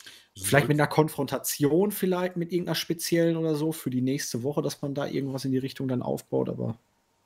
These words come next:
Speaker 2: Also so rein grundsätzlich würde ich dir schon, schon recht geben, was jetzt bedeutet, wenn es jetzt nur darum geht, losgelöst von irgendwelchen Titelmatches in der Zukunft, müssten die Dark Order, äh, das locker gewinnen.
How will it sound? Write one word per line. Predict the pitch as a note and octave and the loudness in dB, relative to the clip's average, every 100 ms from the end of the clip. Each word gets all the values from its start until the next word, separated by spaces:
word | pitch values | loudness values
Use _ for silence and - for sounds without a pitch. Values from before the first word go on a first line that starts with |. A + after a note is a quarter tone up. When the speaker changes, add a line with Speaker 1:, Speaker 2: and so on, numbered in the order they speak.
| _ - - - - - | _ -20 -20 -20 -10 -2
Speaker 2:
Also | B2 B2 | 0 2
so | A#2 | 2
rein | A2 A2+ C3 | 0 0 0
grundsätzlich | F3 C#3+ F3+ C#3+ A#2+ | 0 -2 -4 -8 -6
würde | B2+ | -6
ich | B2+ | -4
dir | A#2+ | -6
schon, | A#2 A2 G2 G2+ | -6 -10 -12 -14
schon | G#2 G#2 | -10 -8
recht | G2 B2+ - | -8 -10 -8
geben, | G#2+ G2 | -8 -8
was | G2 | -10
jetzt | G2+ - - - | -10 -14 -16 -18
bedeutet, | G#2 G2+ G#2+ F#2+ | -10 -8 -8 -10
wenn | G#2+ | -10
es | |
jetzt | A2 - | -8 -6
nur | A2+ D3+ | -4 -4
darum | C#3+ B2 A#2+ | -6 -6 -4
geht, | A#2+ C3 - - _ _ _ _ _ _ - | -4 -4 -10 -20 _ _ _ _ _ _ -10
losgelöst | B2 B2 A2 B2 A#2 B2+ | -4 -2 -4 -4 -4 -2
von | A2+ | -6
irgendwelchen | A2 B2+ A#2 A2+ | -6 -8 -8 -10
Titelmatches | C#3 C3 A2 A2 - | -10 -8 -8 -8 -12
in | A2 | -10
der | G#2+ | -10
Zukunft, | - B2 B2+ A#2+ - _ _ _ - | -10 -10 -8 -10 -12 _ _ _ -10
müssten | A2+ A2 G#2+ | -6 -6 -8
die | G2+ | -8
Dark | F#2+ F#2+ | -8 -10
Order, | F#2+ G2+ G#2+ G2+ G#2 - | -10 -8 -6 -8 -12 -16
äh, | G2 F#2 | -16 -14
das | F#2+ - - A2+ | -14 -16 -14 -14
locker | - | -12
gewinnen. | F#2 G2 G#2 F2 | -10 -6 -6 -6